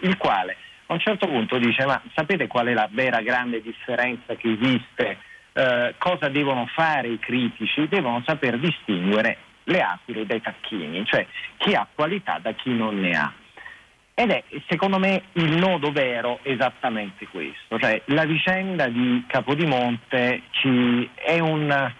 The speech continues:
è un fenomeno, è un caso che ci obbliga, secondo me, davvero a riflettere su quello che è giusto fare e quello che non è giusto fare.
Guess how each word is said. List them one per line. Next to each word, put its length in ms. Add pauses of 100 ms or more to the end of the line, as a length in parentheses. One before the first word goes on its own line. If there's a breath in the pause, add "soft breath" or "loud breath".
è 80
un 120
fenomeno, 640
è 60
un 180
caso 800
che 260
ci 200
obbliga, 600
secondo 240
me, 240 (160)
davvero 640
a 60
riflettere 800 (540 loud breath)
su 200
quello 360
che 300
è 160
giusto 460
fare 380
e 80
quello 360
che 140
non 220
è 80
giusto 400
fare. 440